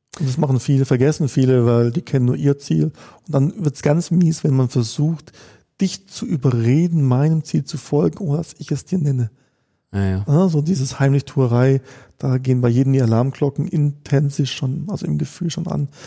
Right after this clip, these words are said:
Speaker 1: Das muss man ganz klar machen, ja.
Speaker 2: Jederzeit das Vorbild zu sein, Erfolgsfaktor zwei, auch in der Kommunikation, weil ohne Vorbild wird's schwierig, ne?
Speaker 1: Ja, Vorbild und Projektionsfläche.
Speaker 2: Ja.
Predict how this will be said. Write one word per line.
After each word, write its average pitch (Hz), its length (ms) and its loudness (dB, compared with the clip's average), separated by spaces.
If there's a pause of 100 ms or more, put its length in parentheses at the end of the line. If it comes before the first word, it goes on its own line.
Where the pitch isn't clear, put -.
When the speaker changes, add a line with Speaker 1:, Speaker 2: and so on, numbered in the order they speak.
(140)
Speaker 1:
Das - 160 0
muss 320 80 0
man 311 100 2
ganz 254 140 2
klar 277 160 -2
machen, 202 220 0
ja. - 100 2 (840)
Speaker 2:
Jederzeit 127 840 2
das 110 140 -2
Vorbild 113 500 0
zu - 180 -6
sein, 104 360 -2
Erfolgsfaktor 127 680 -4
zwei, 123 500 0 (540)
auch 113 220 2
in 117 80 2
der 110 100 2
Kommunikation, 107 1080 0 (400)
weil 101 140 -2
ohne 113 240 2
Vorbild 117 400 0
wird's 117 200 -4
schwierig, - 600 0
ne? 135 180 -2 (540)
Speaker 1:
Ja, 185 100 -14 (360)
Vorbild 151 380 2
und 143 160 2
Projektionsfläche. 165 840 0 (280)
Speaker 2:
Ja. 107 120 0